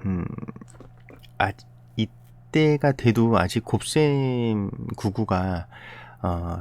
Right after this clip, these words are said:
충분치 않은 친구들이 덜어 있거든요. 그러면 그 친구들은 아무래도 이렇게 두 자릿수 곱하기 두 자릿수를 아주 어려워하는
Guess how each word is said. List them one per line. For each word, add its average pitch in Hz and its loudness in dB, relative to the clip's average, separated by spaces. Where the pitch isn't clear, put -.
충분치 196 0
않은 92 0
친구들이 104 -2
덜어 107 4
있거든요. 92 -4
그러면 90 -2
그 98 0
친구들은 127 0
아무래도 92 -2
이렇게 - -8
두 - -4
자릿수 101 0
곱하기 - -6
두 - -14
자릿수를 101 0
아주 113 0
어려워하는 92 0